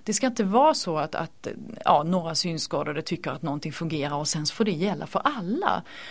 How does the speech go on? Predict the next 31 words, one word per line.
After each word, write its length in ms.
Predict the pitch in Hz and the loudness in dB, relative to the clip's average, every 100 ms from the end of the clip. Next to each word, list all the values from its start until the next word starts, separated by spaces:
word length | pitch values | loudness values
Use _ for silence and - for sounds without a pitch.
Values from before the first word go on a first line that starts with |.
| - | -8
Utan 240 | 208 202 214 | -2 4 4
det 80 | 208 | 4
här 200 | 285 320 | 2 2
är 40 | |
en 100 | 277 | 2
tjänst 500 | - 277 269 214 - | 4 6 4 2 0
som 120 | 196 | 0
man 160 | 180 170 | 0 0
ska 140 | - | -4
kunna, 360 | - 180 165 151 - - - - - | -4 -2 -2 -6 -12 -20 -20 -20 -14
eh, 640 | - - - - - - | -10 -10 -10 -12 -12 -6
köpa 480 | - - 170 - - | 0 2 2 0 0
som 160 | - 339 | 0 -2
företag, 420 | 285 175 - 156 | 0 0 0 -2
precis 360 | 226 220 262 294 | 0 0 2 2
som 140 | 220 | 2
tillgänglighetskonsulterna 1200 | 226 190 165 156 147 - 175 - 302 339 381 302 | 4 2 0 -4 -6 -6 0 2 2 0 -4 -4
är 180 | 143 - | -4 -6
idag. 320 | - - - - - - - | -8 -6 -6 -8 -16 -16 -4
Att 180 | 208 208 | -4 0
företag 840 | 254 202 185 196 262 320 294 - - - - - | 2 2 0 2 4 4 0 -6 -18 -18 -20 0
och, 260 | 254 - - | 0 2 2
och 100 | 240 | 6
myndigheter 560 | 254 190 165 160 165 | 6 4 0 -4 -2
ska 160 | - 190 | 0 2
lära 520 | 208 302 175 185 349 | 4 4 2 0 -2
sig 180 | - 170 | -2 -4
att 100 | 160 | -4
faktiskt 360 | 147 - 151 | -8 -8 -8
betala 580 | - - 220 285 339 320 | -6 0 4 6 4 0
för 500 | - - 160 147 135 | -4 -6 -4 -4 -6